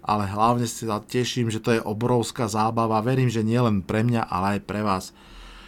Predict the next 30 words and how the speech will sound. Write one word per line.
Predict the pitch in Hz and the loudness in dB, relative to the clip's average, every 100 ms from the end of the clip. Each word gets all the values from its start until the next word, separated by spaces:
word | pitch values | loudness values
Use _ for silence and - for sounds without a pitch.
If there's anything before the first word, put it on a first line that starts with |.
| - - - | -20 -20 0
Ak | 160 190 | 4 4
mi | |
s | 202 | 4
tým | 202 156 | 4 2
chcete | 170 165 | 2 2
trošku | 160 175 - 180 | 2 2 2 2
pomôcť, | 165 165 156 143 123 | 4 6 8 6 4
budem | 143 156 151 127 | 4 6 6 4
veľmi, | 139 170 180 | 4 4 6
veľmi | 160 165 151 | 6 6 6
rád. | 147 160 156 | 6 4 2
Predsa | 135 131 160 143 | -4 0 2 2
len | 120 | 0
Game | 101 127 147 143 | 0 2 2 2
Pass, | 139 117 | 0 0
podcastová | - 139 - 139 139 123 | -4 -4 -2 -2 0 -2
služba, | - 131 117 - | -2 -4 0 0
všetky | - 143 - 123 | 0 -4 -2 -4
poplatky, | 127 131 139 131 - 127 117 - - - - 131 | -4 -2 0 0 -2 -2 -2 -8 -18 -20 -8 -4
je | |
to | 139 156 | 0 2
niekoľko | 131 131 165 151 131 | 2 2 2 2 -2
stoviek | - 147 147 127 - | 0 2 4 4 0
eur. | 131 139 143 147 - - - - - | 0 6 6 6 -2 -20 -20 -20 -2
Ak | - 208 - | 0 0 2
si | 208 | 4
viete | 175 170 165 | 6 4 2
predstaviť, | 151 143 135 139 113 | 2 2 2 2 2
že | 104 120 | 2 2
môžete | 127 143 139 127 | 4 4 2 0